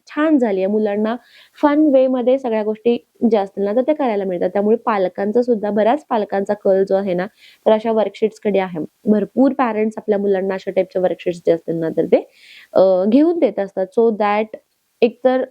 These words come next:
आता, अ, गिरिजासाठी ना मी ड्रॉ करत होते actually हे, मग त्यावेळी माझ्या डोक्यात आलं की अशा टाईपचे वर्कशीट्स पण मी बाय केले. तर मग नंतर मी चेक केलं की अरे यार, इकडे तर मार्केट खूप चांगलं आहे, म्हणजे जर मीच अशा टाईपच्या वर्कशीट्स बनवून विकायला चालू केल्या तर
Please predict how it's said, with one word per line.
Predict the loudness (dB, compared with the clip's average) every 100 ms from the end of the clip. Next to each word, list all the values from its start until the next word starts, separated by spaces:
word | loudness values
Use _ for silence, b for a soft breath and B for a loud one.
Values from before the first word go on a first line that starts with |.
| -2
आता, | 0 2 0 -4 -6
अ, | -2 -2 2
गिरिजासाठी | 2 4 2 0 -2
ना | -4 -6 -12 b b -2
मी | 0 2
ड्रॉ | 2 0
करत | 0 -2 -2
होते | -4 -8
actually | -8 -4 -2
हे, | -2
मग | -2
त्यावेळी | -2 0 2 2
माझ्या | 2 0
डोक्यात | 0 -4 -4
आलं | -2 -2
की | -4
अशा | -6 -2
टाईपचे | -4 0
वर्कशीट्स | 0 0 -2 -2 -2 -4
पण | -2 -2 b b b 0
मी | 2
बाय | 2 0 -2
केले. | 0 0
तर | 0 2
मग | 2
नंतर | 0 -2 -2
मी | -2 0
चेक | -2 0
केलं | 0 0
की | 0 0
अरे | 2 0
यार, | 0 -2
इकडे | 0 -2
तर | 0
मार्केट | -2 -2 -2 -2 -2
खूप | 0 -2 -2
चांगलं | -4 -2 -2 -2
आहे, | 0 -2 -6 B B B
म्हणजे | 2 4
जर | 4 2 2
मीच | 2 4 2 0
अशा | -4 -2
टाईपच्या | 0 0 0
वर्कशीट्स | -2 -2 -6 -2
बनवून | 0 2 0
विकायला | 0 -2 -2 0
चालू | 0 -2 -2
केल्या | 0 2 2 0 b b b _
तर | -10